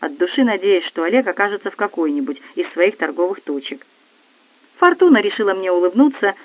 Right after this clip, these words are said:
Через несколько секунд секретарь соединил меня с Назаровым. «Слушаю», рявкнул Олег. «Привет, это Даша». «Какая?» весьма невежливо отозвался Назаров. «Васильева,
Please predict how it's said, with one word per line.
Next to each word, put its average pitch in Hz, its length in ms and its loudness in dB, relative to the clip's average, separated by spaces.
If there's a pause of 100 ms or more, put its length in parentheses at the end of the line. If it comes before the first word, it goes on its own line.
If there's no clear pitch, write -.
(220)
Через 277 220 4
несколько 269 420 0
секунд 269 420 4
секретарь 202 480 -2
соединил 170 420 -2
меня 175 220 -4
с - 80 -20
Назаровым. 147 600 -6 (300)
«Слушаю», 160 540 0 (340)
рявкнул 180 480 -4
Олег. 139 340 -10 (520)
«Привет, 254 420 4
это - 220 -2
Даша». 147 440 -6 (760)
«Какая?» 202 460 2
весьма 160 280 -6
невежливо 160 520 -2
отозвался 156 480 -4
Назаров. 156 460 -4 (680)
«Васильева, 156 680 0